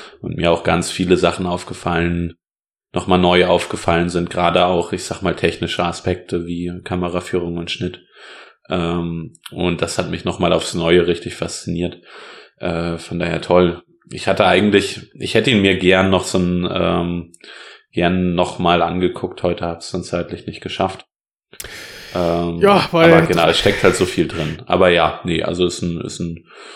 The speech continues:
Speaker 1: ähm, ist ein, ein extrem toller Film. Ähm, und ich bin mir bei P T A ja nicht so sicher, was da mein Lieblingsfilm ist. Ähm, aber der ist mit, mit dabei.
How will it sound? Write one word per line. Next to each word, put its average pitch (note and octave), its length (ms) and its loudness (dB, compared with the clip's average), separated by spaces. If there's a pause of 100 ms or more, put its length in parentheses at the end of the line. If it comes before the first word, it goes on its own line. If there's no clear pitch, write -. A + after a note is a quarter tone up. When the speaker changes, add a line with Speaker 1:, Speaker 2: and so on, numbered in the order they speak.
(280)
Speaker 1:
ähm, E2 840 -6 (840)
ist - 280 -10
ein, F2+ 160 -4 (160)
ein E2 400 -14
extrem E2+ 500 -6
toller E2+ 260 -6
Film. F2 480 -10 (240)
Ähm, F2 540 -10 (180)
und E2+ 440 -10
ich - 120 -20
bin F#2+ 160 2
mir G2 180 6
bei F2 260 4
P F#2+ 180 -6
T F2+ 180 2
A F2 40 2
ja F2 320 0 (160)
nicht F2+ 200 -6
so G#2+ 160 -6
sicher, F#2 380 0
was F#2 200 -4
da F#2+ 60 0
mein F2+ 200 0
Lieblingsfilm F#2 600 -4
ist. - 220 -8 (760)
Ähm, E2 540 -8 (180)
aber D#2+ 240 -4
der E2+ 200 0
ist - 220 -10
mit, - 380 -8 (1120)
mit F#2+ 160 -6
dabei. E2+ 540 0